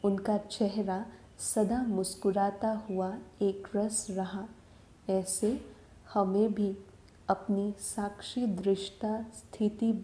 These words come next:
बनानी है। कभी कोई भी दृश्य को देखते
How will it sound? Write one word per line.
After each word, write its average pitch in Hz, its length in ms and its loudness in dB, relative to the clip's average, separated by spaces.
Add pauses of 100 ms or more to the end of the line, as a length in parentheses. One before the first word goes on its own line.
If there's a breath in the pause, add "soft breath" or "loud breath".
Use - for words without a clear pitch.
(120)
बनानी 185 500 -2
है। 190 200 -6 (920 loud breath)
कभी 220 260 4
कोई 220 400 6
भी 240 200 2
दृश्य 196 580 2
को 208 280 -2
देखते 196 800 2